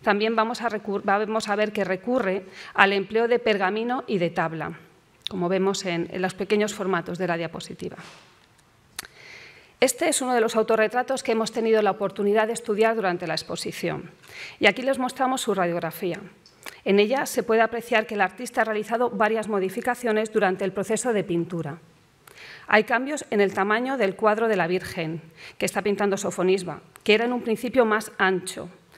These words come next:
Además, la vi-, la, la escena, no sé si pueden ver aquí, aquí hay un cambio,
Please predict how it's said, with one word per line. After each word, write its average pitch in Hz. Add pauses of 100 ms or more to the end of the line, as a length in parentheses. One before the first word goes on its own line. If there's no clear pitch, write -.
(340)
Además, 196
la 220
vi-, 220
la, 180
la 185
escena, 233 (340)
no 233
sé -
si -
pueden 170
ver - (180)
aquí, 226 (1800)
aquí -
hay 196
un 202
cambio, 220